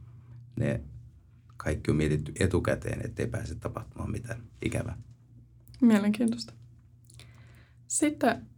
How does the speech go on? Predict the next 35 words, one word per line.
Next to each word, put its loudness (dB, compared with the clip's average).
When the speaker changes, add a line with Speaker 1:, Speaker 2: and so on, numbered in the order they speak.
Speaker 2:
voitaisiin 8
jatkaa 4
siihen, 6
että 4
teidän, 8
ö, 6
Helsingin 10
mylly 8
on, 8
mm, 6
laajentunut 6
viimeisen 8
parin 6
vuoden 8
aikana, 8
tai 4
onko 8
laajentunut, 8
mutta 6
näkyvyyttä 10
on 4
tullut 6
erittäin 6
paljon 4
lisää, 4
ja 2
onko 8
viimeisen 8
parin 6
vuoden 8
aikana 8
muutettu 6
myös 6
vähän 8
brändiä? 6